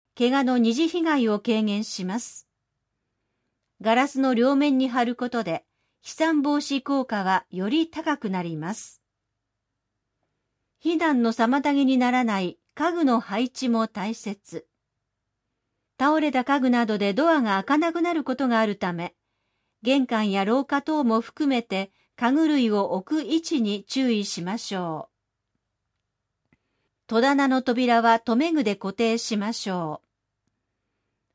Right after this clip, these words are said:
食器棚などの扉が開いて、中のものが飛び出すと非常に危険。観音開きの扉には、扉開放防止器具や感震ラッ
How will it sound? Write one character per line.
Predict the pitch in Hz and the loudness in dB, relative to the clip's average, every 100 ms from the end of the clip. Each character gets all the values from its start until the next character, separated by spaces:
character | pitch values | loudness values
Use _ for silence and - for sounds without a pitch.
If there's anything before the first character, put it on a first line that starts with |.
| _ | _
食 | - 240 233 | -2 0 0
器 | - 330 | 0 0
棚 | 330 269 | 2 2
な | 269 277 | 2 2
ど | 233 | 0
の | 220 | 0
扉 | 254 220 277 269 | 0 0 0 0
が | 254 | -2
開 | - 254 262 233 | -2 0 0 0
い | |
て、 | - 175 180 _ _ | -4 -6 -6 _ _
中 | 220 311 330 | -4 -2 2
の | 269 240 | 2 4
も | 240 | 4
の | 240 | 2
が | 220 214 | 0 0
飛 | 226 | 0
び | 262 | 2
出 | 247 262 | 0 0
す | - | -4
と | 190 190 | -6 -6
非 | 202 180 | -6 -2
常 | 254 277 | 0 2
に | 247 240 | 2 0
危 | - | -4
険。 | - 190 170 - _ _ _ _ _ _ _ _ _ _ _ _ | -8 -6 -6 -10 _ _ _ _ _ _ _ _ _ _ _ _
観 | - 294 285 | -2 2 4
音 | 302 277 | 2 2
開 | 285 269 | 2 0
き | 254 | 0
の | 220 208 | -2 -2
扉 | 214 240 233 | -2 0 0
に | 240 233 | 2 0
は、 | 185 185 - _ _ _ - | 0 -2 -6 _ _ _ 0
扉 | 226 285 285 277 | 2 4 4 2
開 | 254 247 | 2 2
放 | 240 240 | 2 2
防 | 208 262 | 2 0
止 | 285 269 262 | 0 -4 -4
器 | 269 254 | -2 0
具 | 214 | 0
や | 185 180 - _ - | -2 -4 -6 _ -4
感 | 240 311 | 0 0
震 | 320 311 302 285 | -2 -2 0 2
ラ | |
ッ | 277 | 0